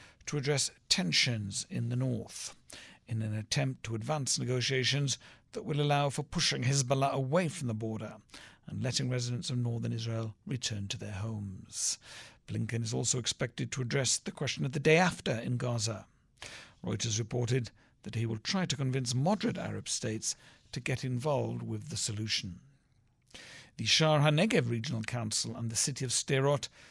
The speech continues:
announced that they will not permit school children to return to school in another three weeks or so, as announced by the education minister.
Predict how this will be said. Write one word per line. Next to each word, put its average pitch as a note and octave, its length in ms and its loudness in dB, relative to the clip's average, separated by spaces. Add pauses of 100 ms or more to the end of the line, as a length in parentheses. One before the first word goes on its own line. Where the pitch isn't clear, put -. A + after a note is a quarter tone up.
(240)
announced D#3+ 380 4
that F3 120 -2
they D#3+ 100 8
will E3 160 6
not F#3 360 4
permit G2+ 260 -4
school C3 300 0
children C3+ 380 2
to D3 100 -2
return D#3 460 2
to C#3+ 100 4
school C#3 560 2 (260)
in C3 140 2
another C3 320 2
three C3+ 240 -2
weeks C3+ 260 0
or C#3 60 2
so, C#3 340 4 (320)
as C#3 160 4
announced A#2+ 500 0
by B2 140 0
the B2 140 -4
education A#2+ 600 0
minister. A2 580 -4